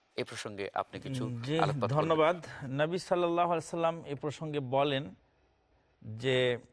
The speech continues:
Speaker 2: এ প্রসঙ্গে বলেন,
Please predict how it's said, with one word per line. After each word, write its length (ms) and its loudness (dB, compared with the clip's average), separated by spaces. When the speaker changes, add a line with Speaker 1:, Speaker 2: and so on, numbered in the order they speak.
Speaker 2:
এ 140 2
প্রসঙ্গে 540 0
বলেন, 520 4